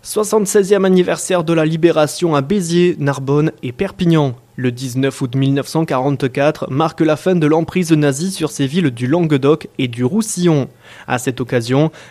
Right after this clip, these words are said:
les villes de Béziers, Narbonne et Perpignan organisent des commémorations en hommage à ceux qui ont permis cette libération. À Narbonne et Perpignan,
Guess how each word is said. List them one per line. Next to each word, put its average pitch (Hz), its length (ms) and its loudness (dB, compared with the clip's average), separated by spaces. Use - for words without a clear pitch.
les 131 120 2
villes 143 240 0
de 127 140 0
Béziers, 165 500 0
Narbonne 160 560 2
et 127 100 -2
Perpignan 135 640 0
organisent 139 560 2
des 123 220 0
commémorations 160 1160 2
en 135 160 2
hommage 156 300 2
à 147 80 2
ceux 196 220 0
qui 190 160 -2
ont 131 100 0
permis 147 300 2
cette 131 220 -2
libération. 156 760 0
À 139 80 2
Narbonne 135 500 0
et 123 120 -2
Perpignan, 135 680 0